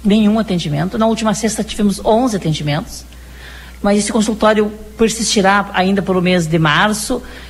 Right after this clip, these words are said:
nesse horário das quatorze às vinte, e vamos avaliando então, né, a, é, a repercussão, se é que vai haver repercussão aí,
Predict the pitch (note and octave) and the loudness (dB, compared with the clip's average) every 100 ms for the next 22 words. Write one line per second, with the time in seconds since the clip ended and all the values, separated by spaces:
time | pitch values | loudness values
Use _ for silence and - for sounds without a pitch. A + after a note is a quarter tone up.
0 | - G3+ G3 G#3+ G3 F#3 F#3+ F#3+ F3+ F#3+ | 0 0 2 4 2 2 -2 -2 -2 0
1 | E3+ F#3 F3 B3+ C4 - C#4+ - - - | 2 0 2 2 2 -2 -6 -10 -18 -16
2 | - A3+ A#3 B3 B3+ G#3+ A#3+ B3 A3 A3+ | -2 2 4 2 0 0 2 2 2 4
3 | A#3+ A3 A#3 A3+ G3+ G#3 G#3+ G3 E3 E3+ | 4 2 2 0 0 0 2 2 2 2
4 | F3 E3 E3 D#3+ D#3 - D#3 F#3 G3+ - | 2 2 2 2 0 -2 -4 -2 -4 -4
5 | - G3+ A3+ F#3+ - - - - A3 G3+ | -2 0 0 -2 -6 -16 -12 -4 0 2
6 | G#3+ G#3+ G3 F#3 E3+ F#3 F3+ F#3+ - - | 2 0 0 2 2 0 -2 -6 -6 -2
7 | F#3 F3+ E3+ F#3 | 0 2 0 0